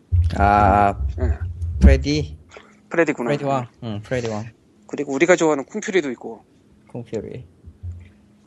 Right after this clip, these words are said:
Speaker 2: 구십 년대 이런 거 없었어요. 그러니까 돈은 더럽게 많이 들 거야. 거기다가 원래 영상 하던 회사가 아니잖아. 게임 하던 회사지, 다들.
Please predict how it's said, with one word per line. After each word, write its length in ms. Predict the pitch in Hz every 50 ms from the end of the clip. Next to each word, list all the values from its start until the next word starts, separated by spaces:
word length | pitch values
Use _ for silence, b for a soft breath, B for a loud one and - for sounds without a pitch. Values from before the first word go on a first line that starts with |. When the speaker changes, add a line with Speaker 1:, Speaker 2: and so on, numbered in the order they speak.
| - -
Speaker 2:
구십 180 | - - 170
년대 160 | 214 226 220 160
이런 140 | 123 160
거 60 | 185 208
없었어요. 400 | - - 131 - 147 135 127 143
그러니까 320 | 185 170 - _ - 147
돈은 500 | - - 151 160 190 202 196 180 147 123 - _ _
더럽게 240 | - 165 165 175 -
많이 160 | - 139 135
들 100 | 123 139
거야. 280 | - - 123 123 120 123
거기다가 520 | - - 139 143 160 160 151 147 147 131 - - _
원래 240 | 127 143 165 180 156
영상 320 | 110 123 131 170 170 160
하던 440 | 165 165 165 156 143 143 135 120 120 123
회사가 260 | 147 - 180 175 165
아니잖아. 280 | 127 113 - 117 - _
게임 200 | - 160 175 170
하던 180 | 151 139 123 113
회사지, 360 | 107 - - - _ - _ _
다들. 320 | - - - 123 110 104